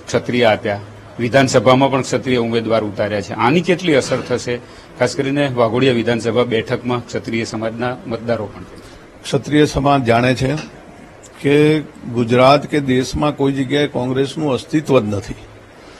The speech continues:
Speaker 2: કોંગ્રેસને મત આપવો એટલે વિકાસને રૂંધવા જેવી વાત હોય,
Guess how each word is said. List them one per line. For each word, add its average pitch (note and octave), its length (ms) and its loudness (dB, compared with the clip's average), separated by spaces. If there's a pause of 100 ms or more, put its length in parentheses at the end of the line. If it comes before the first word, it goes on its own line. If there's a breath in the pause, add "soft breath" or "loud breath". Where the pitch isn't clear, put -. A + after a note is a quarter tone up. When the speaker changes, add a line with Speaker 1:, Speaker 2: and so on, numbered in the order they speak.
(400 loud breath)
Speaker 2:
કોંગ્રેસને D3+ 600 4
મત D3+ 320 4
આપવો D3+ 420 4
એટલે D3 640 2 (160)
વિકાસને B2+ 580 2
રૂંધવા A2+ 480 0
જેવી B2+ 260 0
વાત A2 320 0
હોય, G2+ 240 2